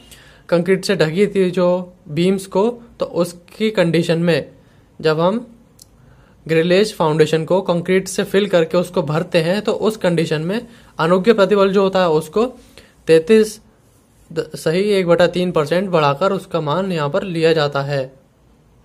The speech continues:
यहाँ पर अनुज्ञेय बंकन प्रतिबल एक सौ पैंसठ था, उसको चार बटे तीन से गुणा करके उसका जो वैल्यू थी उसको बढ़ा लिया गया है, जो कि दो सौ बीस न्यूटन per एमएम स्क्वायर यहाँ पर हो गई है बढ़कर। अब इसके बाद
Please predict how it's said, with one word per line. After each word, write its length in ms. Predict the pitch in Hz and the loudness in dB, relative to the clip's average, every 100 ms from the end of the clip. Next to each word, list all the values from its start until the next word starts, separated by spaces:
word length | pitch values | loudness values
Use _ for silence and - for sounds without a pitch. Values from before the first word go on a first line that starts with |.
| _ _ _ - _ _ _ _ - | _ _ _ -20 _ _ _ _ -4
यहाँ 140 | 156 156 | 0 2
पर 140 | 196 | 2
अनुज्ञेय 380 | 208 185 180 180 | 2 0 0 0
बंकन 260 | 175 175 | 0 0
प्रतिबल 400 | 175 160 160 202 - | 0 0 0 0 -2
एक 180 | 156 - | -6 -2
सौ 100 | 170 | -2
पैंसठ 380 | 156 175 180 196 | -2 -2 0 2
था, 60 | |
उसको 260 | 180 180 175 | 0 0 -4
चार 320 | 175 160 160 | 0 0 0
बटे 240 | 160 160 | 0 0
तीन 280 | 156 160 160 | -2 -4 -8
से 280 | 151 175 190 | -4 -4 -2
गुणा 240 | 156 147 | -2 -2
करके 380 | 151 160 143 175 233 - _ _ | -2 -2 -2 -4 -6 -12 _ _
उसका 360 | 160 147 - 170 | -12 -6 2 2
जो 300 | 160 165 160 | 4 4 4
वैल्यू 340 | 151 151 156 147 | 2 -2 -4 -4
थी 140 | 185 | -6
उसको 300 | 190 - 190 | -6 -4 -2
बढ़ा 240 | 156 135 139 | 0 0 0
लिया 200 | 165 175 | 0 0
गया 140 | 175 | 0
है, 140 | 185 | -2
जो 160 | 175 160 | -2 -2
कि 140 | 160 | -2
दो 160 | 160 156 | 0 0
सौ 140 | 160 | 0
बीस 340 | 147 165 202 185 | -4 -4 -6 -6
न्यूटन 360 | 156 143 190 | -6 -4 -4
per 120 | 190 170 | -2 -2
एमएम 320 | 147 151 151 | -2 -4 -6
स्क्वायर 320 | 147 143 151 | -8 -6 -4
यहाँ 200 | 147 135 | -4 -4
पर 280 | 170 214 - - _ - | -4 -6 -8 -20 _ 0
हो 120 | 175 | 4
गई 200 | 170 165 | 6 4
है 260 | 156 143 - - - | 4 -2 -4 -10 -4
बढ़कर। 400 | 151 147 147 139 - - - - - | -2 0 -2 -4 -8 -20 -20 -20 -4
अब 140 | 160 180 | 0 0
इसके 240 | 185 165 | 0 -2
बाद 320 | 151 180 185 | 0 -2 -4